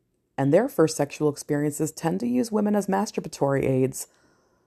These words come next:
Hell, I remember the guy I first had sex with told me he had sex at thirteen.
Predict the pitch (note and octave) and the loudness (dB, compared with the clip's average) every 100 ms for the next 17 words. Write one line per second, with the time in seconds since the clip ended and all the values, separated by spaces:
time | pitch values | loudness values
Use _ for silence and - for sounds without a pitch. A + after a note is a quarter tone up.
0 | _ _ _ _ _ _ _ _ _ _ | _ _ _ _ _ _ _ _ _ _
1 | _ _ - C#3+ F3 F#3 D#3+ F#3 G3+ F3 | _ _ -12 0 4 6 4 2 2 2
2 | E3+ E3+ E3+ D#3 D#3+ E3 D#3+ E3+ - D#3+ | 2 4 2 2 0 2 2 2 0 -2
3 | - D3 - D3 - D3+ - E3 D3+ D3+ | 0 -2 -2 -4 0 -2 2 0 2 0
4 | F3 E3 D3+ - D3+ - - D3+ - - | 0 -2 0 0 -2 0 -2 -2 -2 -4
5 | D#3 D3+ C#3+ | -2 -2 -4